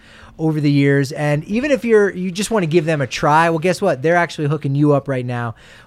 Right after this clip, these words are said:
with a free Sonicare toothbrush if you schedule a cleaning x-ray, an exam with them. That's a toothbrush I use that lets you know where I'm going, first and foremost, because I use it in the morning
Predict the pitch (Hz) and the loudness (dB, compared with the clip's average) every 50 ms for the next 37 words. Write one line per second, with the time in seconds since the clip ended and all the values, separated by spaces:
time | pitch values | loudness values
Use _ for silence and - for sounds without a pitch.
0 | - - 139 147 143 139 - - - _ - 139 139 139 131 - - - 240 262 | -6 0 2 4 4 2 0 -4 -20 _ -6 -4 -2 -2 -2 -4 -4 -4 -2 -2
1 | 240 - - 233 202 196 190 180 - - 175 165 - - 165 160 151 - - 156 | -2 0 2 2 2 2 2 0 -2 -2 -2 -2 -2 -2 -4 -4 -4 -2 -2 0
2 | 147 147 143 - - _ _ _ _ - - 160 147 - 170 156 143 151 131 123 | 0 0 -2 -4 -8 _ _ _ _ -8 -6 -6 -4 0 0 0 0 0 -4 -6
3 | - - - 151 160 165 165 165 165 165 151 _ _ _ _ - 147 151 147 - | -8 -6 -6 -4 -2 -2 -2 -2 -4 -6 -8 _ _ _ _ -10 -8 -8 -8 -8
4 | - - 156 143 139 131 - _ - 135 120 117 110 113 107 113 143 143 143 143 | -6 -2 -2 -2 -2 -2 -6 _ -14 -10 -10 -10 -10 -10 -6 -2 0 0 2 0
5 | 143 143 143 139 139 - - - 139 135 135 135 135 - _ _ _ - 139 147 | 0 0 0 -2 -4 -4 -2 -2 0 0 0 -2 -4 -6 _ _ _ -8 -4 -4
6 | 160 151 - 160 - - 170 160 151 - 156 147 143 - 156 139 139 139 143 143 | -4 -2 -4 -8 -2 -2 -2 -2 -2 -2 -2 -2 -2 0 0 0 0 2 0 -2
7 | 139 123 127 113 123 127 - - 143 135 131 123 113 120 123 135 131 120 117 135 | -2 -2 -4 -4 -4 -6 -6 -6 -6 -4 -2 -2 0 0 0 0 0 -2 -2 0
8 | 135 139 127 117 110 110 110 _ - - - - _ - 147 143 139 - 139 127 | 0 0 0 -2 -4 -6 -8 _ -16 -20 -20 -20 _ -2 -2 -2 -2 -2 -6 -8
9 | - - 143 143 139 131 120 117 113 110 - - 117 - 127 120 117 107 - - | -4 -2 -2 0 0 0 -2 -4 -6 -6 -8 -12 -8 -6 -4 -4 -4 -6 -8 -14
10 | - - - - - 123 131 139 139 135 120 139 - - 143 175 208 233 226 214 | -20 -20 -18 -8 -4 -2 0 2 0 2 0 -2 -2 -2 0 0 4 4 6 6
11 | 208 214 220 220 | 6 4 2 0